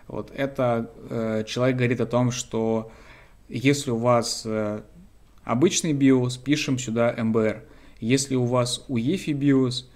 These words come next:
пишем сюда G P T. Тогда будет использована таблица разделов, э, G P T. Но, тем не менее, все равно почему-то он здесь пишет, что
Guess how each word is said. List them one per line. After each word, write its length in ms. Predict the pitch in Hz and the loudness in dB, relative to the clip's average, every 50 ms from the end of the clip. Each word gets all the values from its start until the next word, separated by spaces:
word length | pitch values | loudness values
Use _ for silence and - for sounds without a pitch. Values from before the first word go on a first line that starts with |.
| - - - - - - - - - | -20 -20 -20 -20 -20 -20 -16 -4 0
пишем 420 | 139 151 151 151 - - 131 120 | 2 2 2 2 0 -2 -2 -2
сюда 1080 | 123 - - 110 107 101 113 117 117 120 117 113 113 110 107 104 104 104 104 - - - - - 113 - - - - - - - - 147 - - - | -2 -4 -6 -6 -4 -2 0 2 2 2 2 2 0 0 -2 -2 -6 -8 -8 -10 -12 -12 -14 -16 -18 -20 -20 -20 -20 -20 -20 -20 -20 -20 -20 -18 -12
G 280 | - 127 117 107 117 127 | -8 -8 -6 -4 -4 -4
P 120 | 123 135 | -4 -4
T. 280 | 127 127 - 117 107 - - - - - - - - - - - - - - - - - - - - - - - - | -6 -4 -2 -4 -4 -4 -8 -18 -20 -20 -20 -20 -20 -20 -18 -18 -18 -20 -20 -20 -20 -20 -20 -20 -20 -20 -18 -10 -6
Тогда 260 | 120 113 110 127 127 | -4 0 4 4 4
будет 220 | 123 123 120 123 | 4 2 0 -2
использована 580 | - - - 117 117 113 107 107 104 104 104 101 | -4 -6 -2 -2 0 0 0 -2 -4 -4 -4 -4
таблица 500 | 101 - 104 104 107 120 120 120 - 107 | -4 -4 -4 -2 -2 -4 -4 -4 -4 -4
разделов, 500 | 104 101 95 101 110 117 113 110 - - - | -4 -4 -4 -2 0 0 0 0 -2 -6 -8
э, 100 | 117 110 | -6 -6
G 200 | 98 107 110 110 | -6 -6 -6 -4
P 120 | - 113 | -4 -4
T. 260 | 107 - - 104 101 - - - - - - - - - - - | -4 -4 -8 -8 -8 -10 -16 -20 -20 -20 -20 -20 -20 -20 -10 -4
Но, 640 | - 120 139 147 156 156 147 143 139 135 131 127 127 127 127 - - - - - - - - - - - | 0 2 4 4 4 4 4 4 4 4 4 2 0 -2 -6 -12 -18 -20 -20 -20 -20 -20 -20 -20 -12 -4
тем 180 | - 143 135 135 | 0 2 4 4
не 80 | 135 | 4
менее, 280 | 139 156 175 175 165 143 | 4 2 2 0 0 -2
все 180 | - - - 127 | -2 -2 -2 0
равно 260 | 120 120 131 147 156 | 0 2 2 2 0
почему-то 480 | 151 147 127 - - 120 135 143 139 131 | -2 -4 -6 -4 -2 -2 -2 -2 -2 -2
он 80 | 120 | -2
здесь 140 | 117 113 110 | -2 -2 -4
пишет, 320 | - - 156 151 - 123 123 | -4 -4 -4 -4 -4 -6 -12
что 520 | - - - 120 120 117 117 117 113 | -12 -8 -6 -4 -2 -2 -2 -4 -6